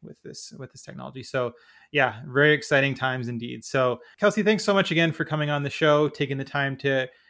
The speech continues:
share your story. It was a pleasure having you back. I always really enjoy our conversations, and you always have such a very, um, articulate and, and captivating way of, of, of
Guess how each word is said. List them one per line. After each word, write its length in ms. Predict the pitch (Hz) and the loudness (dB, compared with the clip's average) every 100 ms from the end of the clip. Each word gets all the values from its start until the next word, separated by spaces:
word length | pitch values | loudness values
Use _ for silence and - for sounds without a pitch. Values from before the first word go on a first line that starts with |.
| _ | _
share 200 | - 147 | 0 2
your 80 | 131 | 2
story. 260 | - 135 | 0 2
It 40 | 143 | 2
was 80 | 123 | 0
a 20 | |
pleasure 280 | 131 135 131 | -4 -2 -2
having 260 | 120 127 127 | -6 -8 -10
you 80 | |
back. 280 | 123 131 131 | -8 -8 -4
I 40 | 135 | -2
always 220 | 127 123 | -2 -4
really 160 | 127 | -6
enjoy 180 | 120 127 | -6 -6
our 120 | 123 | -6
conversations, 720 | 123 127 117 - 127 - 185 139 | -6 -10 -8 -8 -8 -6 -6 -6
and 100 | 127 | -6
you 80 | 127 | -6
always 240 | 127 120 | -6 -6
have 140 | - 123 | -10 -10
such 220 | 160 165 | -8 -6
a 40 | |
very, 420 | 143 147 147 139 - _ _ _ - | 0 2 2 0 -8 _ _ _ 0
um, 400 | 147 139 135 - | 2 2 -2 -4
articulate 600 | 156 - 151 156 147 143 | -4 -4 -6 0 0 -2
and, 240 | 135 131 131 | -8 -10 -10
and 320 | 123 120 - _ _ _ _ _ _ | -10 -12 -16 _ _ _ _ _ _
captivating 560 | - 151 - 147 156 147 | -2 0 2 4 6 6
way 220 | 151 147 | 8 8
of, 160 | 139 151 | 6 4
of, 240 | 139 117 | 2 2
of 240 | 151 131 | 0 0